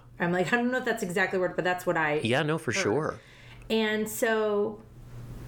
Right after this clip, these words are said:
Speaker 1: in these different modalities of healing, 'cause they really are, that you practice.
Speaker 2: Yes, absolutely.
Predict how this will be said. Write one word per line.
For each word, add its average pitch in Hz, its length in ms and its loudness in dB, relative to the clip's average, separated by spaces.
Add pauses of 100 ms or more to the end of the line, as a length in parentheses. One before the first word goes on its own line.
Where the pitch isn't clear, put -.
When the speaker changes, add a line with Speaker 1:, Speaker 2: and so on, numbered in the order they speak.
(500)
Speaker 1:
in 262 460 0 (140)
these 240 320 0
different 294 640 0 (180)
modalities 202 680 0
of 170 100 -2
healing, 175 520 0
'cause 180 140 -4
they 185 120 4
really 170 240 2
are, 160 400 -2 (120)
that 170 180 2
you 165 340 0
practice. 175 540 0
Speaker 2:
Yes, 85 320 2
absolutely. 82 500 2